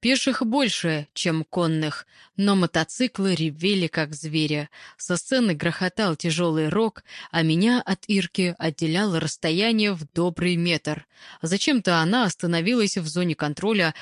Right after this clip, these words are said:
хотя тех, кто пришел на байк-шоу с пригласительными билетами, суровые охранники пропускали без личного досмотра. "И спасибо им за это",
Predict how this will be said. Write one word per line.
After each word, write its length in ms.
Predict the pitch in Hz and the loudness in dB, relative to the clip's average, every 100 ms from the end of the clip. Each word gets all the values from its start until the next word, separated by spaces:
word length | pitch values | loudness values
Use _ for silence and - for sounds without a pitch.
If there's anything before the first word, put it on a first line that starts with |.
| - - | -16 -4
хотя 300 | 190 208 180 | 0 0 0
тех, 340 | - 175 - | 0 0 -2
кто 360 | - 165 165 151 - - | -6 -2 0 -2 -8 0
пришел 440 | 196 196 196 170 | 0 2 2 2
на 160 | 165 160 | 2 2
байк-шоу 640 | 180 185 - - 190 151 | 0 0 -4 0 0 0
с 120 | 151 | -6
пригласительными 880 | - 156 170 165 190 - 160 160 160 | -8 -4 -2 -2 -4 -4 -4 -2 -2
билетами, 680 | 156 165 226 247 185 175 165 - - - | -2 -2 -2 0 -2 -2 -4 -12 -20 -12
суровые 720 | - 196 220 240 180 156 160 | -4 -2 0 0 2 2 0
охранники 580 | - 220 233 202 - | 0 0 2 2 -2
пропускали 760 | 165 175 156 - - 190 208 196 - _ | -4 -4 -6 -6 0 2 2 0 -4 _
без 240 | 185 196 170 | -2 0 0
личного 460 | 160 - - 170 | -2 -2 -4 -2
досмотра. 720 | 165 180 - 180 156 - 151 147 _ _ _ - | 0 -2 -2 -2 -2 -2 -6 -8 _ _ _ -6
"И 140 | 175 | -6
спасибо 600 | - 160 156 - 262 214 | -2 -2 -2 0 0 2
им 160 | 160 156 | 2 2
за 120 | 160 | 2
это", 460 | 156 156 - 151 | 2 0 -2 -4